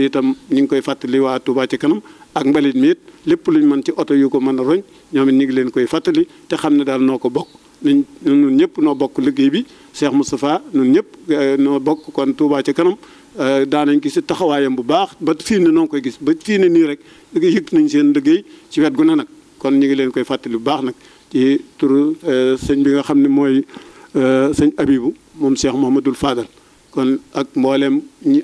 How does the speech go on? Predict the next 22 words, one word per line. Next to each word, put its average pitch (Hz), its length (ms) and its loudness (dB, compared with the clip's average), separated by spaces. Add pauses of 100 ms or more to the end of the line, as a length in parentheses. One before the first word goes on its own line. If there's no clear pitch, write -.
ànd 139 220 0
ak 131 60 0
moom 131 200 0
ci 147 120 -4
gannaaw 135 320 -2
liggéey 127 240 0
boobu. 123 200 -4 (600)
Euh, 139 220 0 (140)
bu 156 120 0
ñu 170 80 0
jógee 160 220 2
foofu 151 260 0
it 156 180 -2
ñu 156 100 4
ñëw 156 200 4
ci 151 200 0 (320)
mi-, 160 160 2 (240)
maam 156 320 2
Issa 196 200 0
Mbacké 139 360 -4
Ahlu 156 220 2
Café 139 280 -2